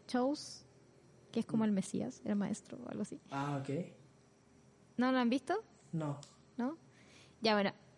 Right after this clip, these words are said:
Speaker 1: En el tercero, hay, parece que es el del día sábado. Loco, lloré.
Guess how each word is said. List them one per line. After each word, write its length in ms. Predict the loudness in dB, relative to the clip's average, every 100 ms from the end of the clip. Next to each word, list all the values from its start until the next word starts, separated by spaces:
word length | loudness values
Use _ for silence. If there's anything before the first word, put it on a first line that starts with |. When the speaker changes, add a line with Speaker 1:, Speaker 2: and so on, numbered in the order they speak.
| -20 -20 -20 -20 -20 -20 -20 -20 -20 -20 -2
Speaker 1:
En 100 | 2
el 100 | 4
tercero, 380 | 4 4 4 4 4
hay, 240 | 4 2 0 0
parece 260 | 2 4
que 120 | 4 4
es 80 |
el 260 | 4 2 2
del 240 | 4 6
día 180 | 4 4
sábado. 480 | 4 4 6 4 2 -2 -20 -20 -20 -20 -20 -20 -20 -20 -20 -8
Loco, 560 | 2 4 6 6 4 2 -4 -20 -20 -20 -20 -4
lloré. 600 | 2 4 6 4 4 2